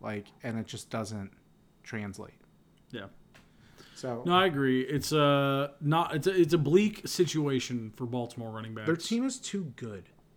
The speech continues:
Speaker 1: for this.
Speaker 2: Yeah. I mean, they're still very good. They're four
Speaker 1: No,
Speaker 2: and
Speaker 1: they
Speaker 2: two.
Speaker 1: are. They are.
Speaker 2: Like, they're still a very good team. Also,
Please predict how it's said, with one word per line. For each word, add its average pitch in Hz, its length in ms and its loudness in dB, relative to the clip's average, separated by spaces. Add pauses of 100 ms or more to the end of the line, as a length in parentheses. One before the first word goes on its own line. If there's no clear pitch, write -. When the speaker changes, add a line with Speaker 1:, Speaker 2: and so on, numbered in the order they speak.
(180)
Speaker 1:
for 101 240 -10
this. - 400 -16 (280)
Speaker 2:
Yeah. - 120 -16 (360)
I 247 60 4
mean, 320 100 10
they're 294 80 6
still 339 200 6
very 151 380 6
good. 107 320 -10
They're 135 140 -4
four 170 280 6
Speaker 1:
No, 170 60 6
Speaker 2:
and 156 80 2
Speaker 1:
they - 40 0
Speaker 2:
two. 151 120 6 (120)
Speaker 1:
are. 135 160 -4 (240)
They 175 120 -8
are. 165 80 -6
Speaker 2:
Like, 147 360 2 (400)
they're 160 100 0
still 294 240 4
a 170 60 8
very 131 300 2
good 104 260 -10
team. 80 260 -16 (560)
Also, 165 500 4